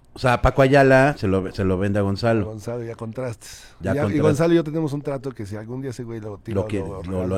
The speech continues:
Speaker 2: o
Speaker 1: no lo
Speaker 2: vende,
Speaker 1: necesita, ya
Speaker 2: sí.
Speaker 1: que regrese contigo.
Speaker 2: Sí, ¿no?
Speaker 1: Puede pasar, güey. Sí, puede pasar,
Speaker 2: Me lo
Speaker 1: estaría bueno.
Speaker 2: prometió.
Speaker 1: Está bien. Ah, ah, ¿qué pasó, homosexual? Ah, no mames.
Speaker 2: Pero bueno, estábamos
Speaker 1: Entonces,
Speaker 2: en la casa
Speaker 1: entonces,
Speaker 2: esa.
Speaker 1: eh, eh, es una casa en el Ajusco. Bueno, es Gonzalo, que ahorita tiene su proyecto, que ya es D J también.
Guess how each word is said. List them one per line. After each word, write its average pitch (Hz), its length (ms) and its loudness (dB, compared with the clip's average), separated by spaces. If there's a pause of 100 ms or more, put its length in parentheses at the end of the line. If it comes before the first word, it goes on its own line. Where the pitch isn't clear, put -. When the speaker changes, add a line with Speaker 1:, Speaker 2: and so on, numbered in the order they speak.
(100)
Speaker 2:
o 98 40 -2
Speaker 1:
no 107 120 0
lo 110 80 0
Speaker 2:
vende, 104 140 0
Speaker 1:
necesita, 120 180 -2
ya 104 180 0
Speaker 2:
sí. - 120 -14
Speaker 1:
que 98 120 -10
regrese 92 320 -6
contigo. 95 380 -2
Speaker 2:
Sí, 117 200 -10
¿no? 82 140 -18
Speaker 1:
Puede 180 140 0
pasar, 139 420 -4
güey. 92 140 -8 (200)
Sí, 185 80 -10
puede 196 180 -8
pasar, 113 240 -8
Speaker 2:
Me 170 40 -6
lo 143 60 -6
Speaker 1:
estaría 135 160 -4
bueno. 262 100 -4
Speaker 2:
prometió. 160 400 -2 (460)
Speaker 1:
Está 107 160 -2
bien. 113 340 2
Ah, 113 260 0 (120)
ah, 110 120 -2
¿qué 131 80 4
pasó, 135 320 4
homosexual? 101 520 -2
Ah, 104 280 -2
no 98 140 -4
mames. 90 320 -6
Speaker 2:
Pero 143 160 -6
bueno, 175 200 -2
estábamos 180 360 0
Speaker 1:
Entonces, 170 40 -2
Speaker 2:
en 165 40 -4
la 147 120 -4
casa 165 320 4
Speaker 1:
entonces, 165 200 6
Speaker 2:
esa. 143 100 0
Speaker 1:
eh, 156 200 2
eh, 151 100 -4
es 151 140 -2
una 170 200 4
casa 165 560 6
en 123 240 2
el 120 120 2
Ajusco. 151 280 -2
Bueno, 156 220 4 (520)
es 143 180 0
Gonzalo, 180 720 10
que - 240 -2
ahorita 135 300 0
tiene 143 180 0
su 135 160 -4
proyecto, 143 600 2
que 107 120 -8
ya 107 100 -2
es 104 120 -4
D 120 120 -2
J 127 240 0
también. 127 560 0